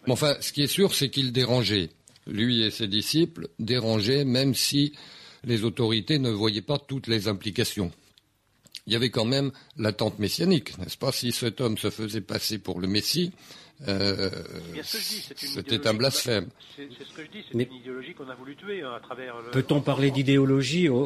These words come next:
Speaker 3: au temps où Jésus est vivant, euh ?
Speaker 1: Hmm.
Speaker 2: Non, mais une idéologie, une idée, une idée,
Speaker 3: Une
Speaker 2: voilà,
Speaker 3: idée, oui.
Speaker 2: une idée,
Speaker 3: D'accord.
Speaker 2: voilà.
Speaker 1: Hmm.
Speaker 3: C'est, c'est
Speaker 2: Une idéologie,
Speaker 3: préférable,
Speaker 2: voilà.
Speaker 3: hein,
Speaker 2: Une
Speaker 1: Peut-être,
Speaker 2: idée,
Speaker 1: oui,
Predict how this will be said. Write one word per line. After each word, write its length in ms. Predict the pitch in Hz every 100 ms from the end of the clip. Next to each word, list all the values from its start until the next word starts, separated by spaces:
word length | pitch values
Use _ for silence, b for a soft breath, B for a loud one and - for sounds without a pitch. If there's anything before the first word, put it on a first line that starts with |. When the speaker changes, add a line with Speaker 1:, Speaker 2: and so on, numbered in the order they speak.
| 143
Speaker 3:
au 100 | 147
temps 220 | - 165
où 100 | 127
Jésus 380 | 120 127 147 131
est 40 |
vivant, 520 | 123 143 165 170 120
euh ? 200 | 107 101 98
Speaker 1:
Hmm. 180 | 143 131
Speaker 2:
Non, 80 | 135
mais 100 | 139 139
une 60 |
idéologie, 400 | 135 139 143 143 135
une 80 |
idée, 380 | 151 170 202 117 110
une 80 | 123
idée, 160 | 135
Speaker 3:
Une 120 | 135 127
Speaker 2:
voilà, 140 | 131
Speaker 3:
idée, 80 | 110
oui. 180 | 98 90
Speaker 2:
une 60 | -
idée, 120 | 101
Speaker 3:
D'accord. 220 | 98 117
Speaker 2:
voilà. 180 | 117 -
Speaker 1:
Hmm. 180 | 107 101
Speaker 3:
C'est, 120 | -
c'est 80 | -
Speaker 2:
Une 60 | 123
idéologie, 240 | 107 123 120
Speaker 3:
préférable, 460 | 147 139 135 113
Speaker 2:
voilà. 160 | 113 123
Speaker 3:
hein, 100 | 123 -
Speaker 2:
Une 60 | 123
Speaker 1:
Peut-être, 340 | 120 120 104 107
Speaker 2:
idée, 80 | 95
Speaker 1:
oui, 240 | 104